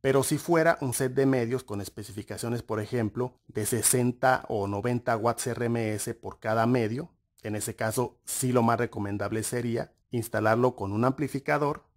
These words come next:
para poder aprovechar toda la potencia de lo que sería un set de medios con especificaciones de mayor potencia, valga la redundancia. Entonces básicamente es lo que voy a estar haciendo aquí. Y como se puede ver, estos son los adaptadores.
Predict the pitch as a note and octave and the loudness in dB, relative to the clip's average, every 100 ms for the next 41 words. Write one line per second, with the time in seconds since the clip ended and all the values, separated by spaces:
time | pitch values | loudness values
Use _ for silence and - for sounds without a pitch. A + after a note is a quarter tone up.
0 | - D3+ D#3 D#3+ - G#2+ A2 - G2+ F#2 | 2 4 6 4 0 -2 -2 -2 -6 -6
1 | - A#2 A#2+ - _ - A#2+ A#2 A2 - | -8 -6 -6 -8 _ 2 6 6 4 2
2 | A2+ C#3 C3+ C3 D3+ D#3 - _ - A#2 | -2 0 2 0 -2 -2 -6 _ -2 2
3 | A#2 B2+ - B2+ D3 - A#2+ A#2+ A#2 B2 | 2 2 2 4 4 2 0 -2 -2 2
4 | B2 A#2+ A#2+ C#3 - G#2 G2 - G2 G2 | 2 2 0 -2 -4 -6 -6 -8 -10 -8
5 | G2 G2+ F#2+ - A2+ B2 B2+ - - - | -10 -8 -6 -2 0 0 0 -4 -8 -8
6 | B2 G#2+ F#2 F#2+ F#2 G2+ F#2+ - - - | 0 2 2 -2 -4 -6 -10 -10 -12 -14
7 | - _ A2 G#2+ G#2+ F#2+ F2+ F2+ F2 - | -20 _ -6 -2 0 -2 -4 -4 -6 -6
8 | E2 - - _ _ _ C3+ C#3 B2+ C3 | -8 -10 -16 _ _ _ -2 0 2 2
9 | E3+ G#3 G3 F#3 F#3+ F#3+ - E3 E3+ D#3 | 0 0 0 0 0 0 0 0 -2 -4
10 | C#3 D3+ - D#3 D3+ - D#3+ D#3+ D#3+ G3 | -4 -4 -6 -6 -6 -4 -2 -2 -6 -10
11 | G3+ _ _ _ _ _ _ _ - - | -14 _ _ _ _ _ _ _ -20 -20
12 | - - - _ _ _ _ _ _ _ | -20 -20 -20 _ _ _ _ _ _ _
13 | - - - - - - - - - - | -20 -20 -20 -18 -16 -16 -16 -18 -14 -14
14 | - - - - - - - - - - | -14 -18 -20 -20 -20 -20 -20 -20 -20 -20
15 | - - - _ - - - E3 F3 F3 | -20 -20 -20 _ -20 -14 -6 -4 -4 -4
16 | A2+ G#2+ - B2+ B2+ C#3 C#3+ - - A#2+ | -4 -4 -2 0 2 0 -4 -10 -12 -6
17 | A#2+ A#2 A2+ G#2 - - B2+ C3 D#3+ - | -4 -2 0 -2 -2 -4 0 0 -2 -10